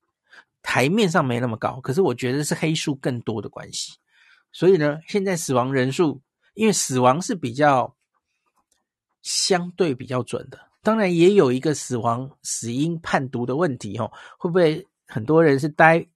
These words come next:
with covid，然后被多判了，这当然也有可能哦。那死亡的数字，分子可能有问题，分母可能有问题，可是总之大家就看一下目前公布的数字啦吼，搞不好以后还会校正回归啊。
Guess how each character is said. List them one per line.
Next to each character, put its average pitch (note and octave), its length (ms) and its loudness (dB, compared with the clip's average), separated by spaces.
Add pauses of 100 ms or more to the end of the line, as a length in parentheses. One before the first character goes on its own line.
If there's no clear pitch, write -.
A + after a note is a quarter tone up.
(160)
with C3+ 340 2
covid， D3 460 2 (280)
然 B2+ 140 0
后 F3 100 2
被 E3 160 0
多 D#3+ 300 0
判 C3+ 300 -4
了， - 180 -20
这 G3+ 100 -6
当 G3 160 0
然 F3 100 0
也 C#3+ 80 2
有 E3 140 4
可 D#3+ 160 -6
能 G2 160 -12 (200)
哦。 A#2+ 140 -6 (960)
那 C#3 380 -6
死 - 160 -6
亡 D3 160 2
的 G3+ 80 0
数 G3 160 4
字， E3+ 220 -6
分 G#3+ 200 0
子 C#3+ 160 -6
可 A#2+ 120 -6
能 A2+ 100 -6
有 A#2 80 -6
问 B2+ 160 -4
题， B2 100 -8
分 E3 160 -6
母 D3+ 160 -4
可 A#2+ 120 -8
能 A2 100 -4
有 G2+ 80 -6
问 A2+ 180 -4
题， - 120 -14
可 - 160 -10
是 C#3+ 120 -4
总 B2 220 -6
之 C3 160 -6
大 C#3 140 -2
家 C#3 160 -4
就 C3+ 100 -4
看 C3 300 -6
一 A#2+ 40 -10
下 A#2+ 240 -4 (200)
目 D#3 160 -2
前 A#2 180 -8
公 C#3 260 -4
布 C#3 140 -4
的 A2+ 80 -4
数 C3 240 -4
字 B2 240 -8
啦 F2+ 140 -8
吼， A2+ 200 -8 (640)
搞 C3+ 100 0
不 D#3 60 2
好 F3+ 80 6
以 D3 80 2
后 E3 100 2
还 D3 140 4
会 D#3 160 4
校 C#3 220 2
正 C3 180 -2
回 A2 200 0
归 B2 280 2
啊。 A2+ 220 -6